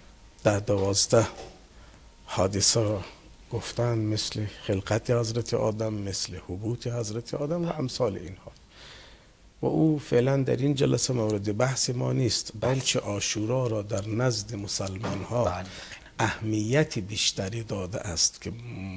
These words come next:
Speaker 1: مردم از او تجلیل می کند. واقعه بسیار تلخ و تراژدی بود که در سال شصت و یک هجری در جغرافیای به نام کربلا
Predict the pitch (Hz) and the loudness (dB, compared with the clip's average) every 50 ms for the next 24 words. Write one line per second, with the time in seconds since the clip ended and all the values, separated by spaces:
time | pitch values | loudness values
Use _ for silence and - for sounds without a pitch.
0 | 101 104 101 101 104 104 113 117 120 123 131 - 117 110 95 - - 110 110 113 | -6 -4 -4 -4 -4 -2 0 0 0 0 -2 -4 -4 -4 -4 -4 -4 0 0 2
1 | 120 117 - - - - - - - - - - - - - - - 101 95 92 | 2 0 -2 -10 -18 -20 -20 -20 -20 -20 -20 -20 -20 -20 -8 -2 -2 -2 -2 0
2 | 95 98 107 131 135 143 139 131 131 131 - - 127 131 131 127 127 127 - - | -2 0 2 2 4 4 2 2 0 0 0 -2 -2 0 2 0 0 -2 -4 -10
3 | - - - - - - - - - - - - 110 104 98 92 92 - - 95 | -18 -20 -20 -20 -20 -20 -20 -20 -20 -20 -12 -4 0 0 2 0 0 -4 -4 -2
4 | 90 117 135 131 120 107 107 110 - - - - 110 113 110 107 98 - - - | 0 2 2 2 2 0 0 2 4 4 4 4 2 0 -2 -2 -4 -8 -8 -2
5 | 123 123 127 135 139 131 - - - - 117 113 113 - - 98 92 92 95 92 | 0 2 4 4 2 0 -2 -6 -8 -8 -8 -8 -8 -6 -6 -6 -4 -4 -4 -2
6 | 90 - - 101 90 92 110 117 127 135 131 127 127 127 127 - - - - - | -2 -2 -2 -2 -4 -4 -2 0 2 2 2 0 0 -2 -4 -4 -6 -8 -6 -2
7 | 123 127 127 131 - - - - - - - - - - - - - - - - | 0 2 0 0 0 -4 -10 -14 -20 -20 -20 -20 -20 -20 -20 -20 -20 -20 -20 -20
8 | - - - - - 131 127 123 123 131 123 - - 95 87 - - - - 92 | -14 -6 -4 0 2 2 2 2 2 2 2 2 2 2 2 0 -2 -2 -4 -4
9 | 92 101 123 123 - - 101 87 98 98 98 - - 107 117 120 127 123 113 113 | -2 0 0 0 -2 -4 -4 -4 -4 -2 -2 -2 -2 0 0 0 0 -2 -4 -8
10 | - - 113 104 98 - - - 110 101 104 98 95 90 87 - - 107 110 107 | -10 -8 -8 -8 -8 -8 -8 -6 -6 -4 -4 -4 -4 -2 -2 -2 0 0 2 2
11 | 110 104 110 117 98 101 104 104 104 101 98 - - 95 85 92 101 101 87 87 | 0 0 -2 -4 -4 -2 -2 -2 -2 -4 -4 -6 -6 -6 -6 -6 -6 -6 -4 0
12 | 95 113 123 120 | 2 2 2 2